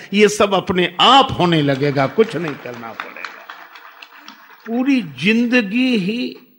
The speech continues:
बदल जाएगी। जैसे शराब जिसके भीतर चली जाती है,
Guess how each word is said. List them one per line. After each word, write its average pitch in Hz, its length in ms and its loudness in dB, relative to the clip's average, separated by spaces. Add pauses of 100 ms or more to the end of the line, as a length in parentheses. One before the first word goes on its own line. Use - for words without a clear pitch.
(420)
बदल 170 360 -4
जाएगी। - 640 -20 (1300)
जैसे 262 680 -2 (2750)
शराब 180 760 -2
जिसके 170 500 -6
भीतर 156 680 -10
चली 151 420 -8
जाती 139 460 -12
है, 120 280 -16